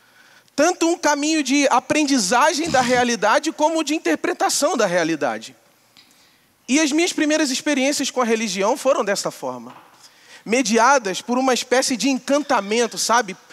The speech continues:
É, mediados por um, por um encantamento com os mistérios das relações humanas,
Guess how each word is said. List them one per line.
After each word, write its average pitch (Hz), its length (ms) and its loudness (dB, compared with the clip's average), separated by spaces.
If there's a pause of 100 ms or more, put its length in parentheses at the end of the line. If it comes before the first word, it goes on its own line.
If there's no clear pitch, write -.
(320)
É, 240 380 4 (120)
mediados 254 500 0
por 311 200 -4
um, 311 180 0 (260)
por 285 140 2
um 311 60 2
encantamento 311 840 0
com 311 220 0
os 262 100 0
mistérios 277 640 0
das 233 180 -2
relações 247 580 0
humanas, 240 600 -2